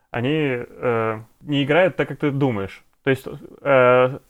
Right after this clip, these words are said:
сперва вот у нас получается, сваливается эта металлическая круглая попа, э, девочки-волшебни-, дев-, то есть девочки-андроида, э, и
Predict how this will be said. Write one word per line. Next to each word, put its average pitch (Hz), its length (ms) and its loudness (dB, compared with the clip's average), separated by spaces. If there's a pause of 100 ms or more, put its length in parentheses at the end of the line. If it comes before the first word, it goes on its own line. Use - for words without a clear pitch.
(120)
сперва 196 420 4
вот 139 220 -4
у 127 40 -6
нас 139 160 -2
получается, 143 880 0
сваливается 127 480 0
эта 120 120 -12
металлическая 123 640 -2
круглая 120 360 -2
попа, 139 720 -2 (560)
э, 110 420 -2
девочки-волшебни-, 131 960 -2
дев-, 127 340 0
то 131 100 -2
есть 117 140 -2
девочки-андроида, 135 880 0 (560)
э, 117 520 2
и 196 500 0